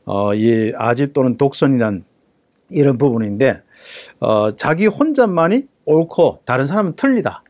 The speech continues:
어, 특히 흔히 이제 일반적으로 좀, 어,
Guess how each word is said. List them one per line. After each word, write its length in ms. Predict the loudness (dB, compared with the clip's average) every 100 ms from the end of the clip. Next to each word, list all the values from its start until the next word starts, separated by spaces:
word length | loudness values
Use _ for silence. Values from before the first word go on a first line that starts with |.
| _ _ -20
어, 100 | -20
특히 320 | -8 -6 2 2
흔히 380 | 2 0 2
이제 340 | 0 0 -2 -2 _ -20 _ -2
일반적으로 640 | 2 2 2 0 0 0
좀, 260 | -2 -6 -6 _ _
어, 200 | -8 -8